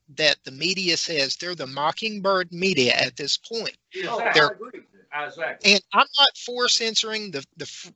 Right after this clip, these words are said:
Speaker 1: the free media, but, but, you know, here's the thing. Yeah, I'm not talking about, "Oh, they're coming for my guns, they're coming for my speech." They already took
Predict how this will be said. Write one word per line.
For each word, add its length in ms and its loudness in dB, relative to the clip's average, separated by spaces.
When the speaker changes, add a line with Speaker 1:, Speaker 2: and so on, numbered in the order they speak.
Speaker 1:
the 120 -6
free 580 -2
media, 460 2
but, 280 0
but, 180 0
you 80 -4
know, 160 0
here's 220 0
the 80 0
thing. 280 0
Yeah, 160 2
I'm 100 -2
not 160 2
talking 320 -2
about, 300 2
"Oh, 180 0
they're 140 -8
coming 280 -2
for 160 -8
my 120 -4
guns, 600 -2
they're 80 -8
coming 280 2
for 160 -6
my 100 -6
speech." 400 2
They 160 6
already 340 6
took 340 2